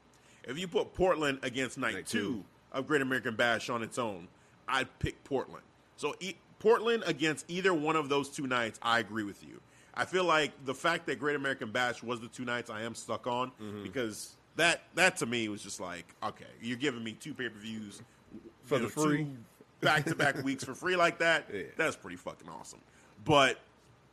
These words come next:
Speaker 1: Portland on its own, if that would have been like night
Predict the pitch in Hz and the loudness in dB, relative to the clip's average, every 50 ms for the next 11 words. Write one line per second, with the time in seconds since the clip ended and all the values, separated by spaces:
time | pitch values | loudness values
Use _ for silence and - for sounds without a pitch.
0 | _ _ _ - 214 220 214 190 190 202 190 185 175 170 156 139 - - - - | _ _ _ 2 4 6 6 6 4 4 4 4 4 2 0 -6 -12 -18 -20 -4
1 | - 175 185 196 190 180 165 - - - - 139 143 143 151 160 175 196 214 226 | 2 6 6 8 8 6 4 0 -2 -6 -4 -2 0 0 0 0 -2 -2 -6 -10
2 | 226 - - _ _ _ _ - 175 165 - - 156 156 151 170 160 151 120 127 | -12 -16 -20 _ _ _ _ 0 0 0 2 2 2 4 4 4 2 2 2 4
3 | 156 151 151 151 143 131 123 110 104 101 - - - _ _ _ - 113 110 117 | 4 4 4 4 2 2 2 2 2 -2 -4 -10 -18 _ _ _ -14 -8 -2 0
4 | 139 143 143 | 2 2 0